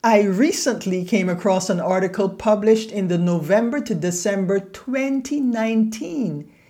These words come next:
issue of the Harvard Business Review, titled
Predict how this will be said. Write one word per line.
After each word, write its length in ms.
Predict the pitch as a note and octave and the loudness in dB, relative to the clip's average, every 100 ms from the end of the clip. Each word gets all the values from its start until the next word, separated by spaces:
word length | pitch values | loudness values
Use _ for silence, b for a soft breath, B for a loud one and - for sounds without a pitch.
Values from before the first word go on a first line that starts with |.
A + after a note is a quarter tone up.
| b | b
issue 340 | A#3 A3 A#3+ G#3+ | 6 6 4 2
of 140 | E3+ | 4
the 80 | F3+ | 0
Harvard 500 | F3 F#3+ F3 E3+ C#3 | 2 2 2 0 -2
Business 440 | E3+ D#3 E3+ - | -4 -4 -6 -6
Review, 420 | E3 C3+ D3 C3+ b b b b b b _ | -6 -4 -4 -4 b b b b b b _
titled 760 | - B3 A#3+ A#3+ A#3+ A#3 A3 | 2 4 6 6 6 6 0